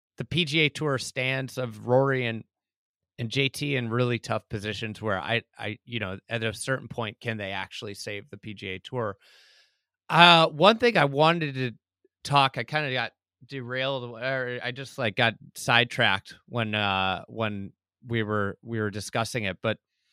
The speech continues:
you know, Monahan using, like, money as, um, irrational money as a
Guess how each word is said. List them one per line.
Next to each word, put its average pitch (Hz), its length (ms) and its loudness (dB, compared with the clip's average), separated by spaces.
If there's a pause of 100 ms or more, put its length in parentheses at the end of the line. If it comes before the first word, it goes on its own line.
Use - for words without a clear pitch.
(260)
you 139 80 0
know, 135 100 4
Monahan 156 580 4
using, 131 420 -2
like, 110 320 -4 (120)
money 127 640 0 (1160)
as, 110 400 2
um, 98 440 0 (100)
irrational 131 580 2
money 117 460 -2 (760)
as 117 340 0 (180)
a 113 160 -2